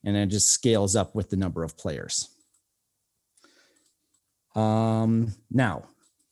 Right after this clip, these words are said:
those path tiles that I was talking about, if you can manage to get the same path tile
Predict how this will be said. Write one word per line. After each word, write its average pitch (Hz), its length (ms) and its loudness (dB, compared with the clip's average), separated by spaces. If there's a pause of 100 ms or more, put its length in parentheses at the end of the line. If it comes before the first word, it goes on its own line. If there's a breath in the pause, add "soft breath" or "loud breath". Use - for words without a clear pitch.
(140)
those 107 260 0
path 160 420 0
tiles 90 300 0
that 98 100 -2
I 90 40 0
was 87 80 -4
talking 87 320 -4
about, - 280 -10 (580 soft breath)
if 156 280 2
you 143 340 4
can 120 200 4
manage 120 320 2
to 110 180 -2
get 107 340 -2
the 101 120 0
same 107 340 2
path 131 360 0
tile 117 440 0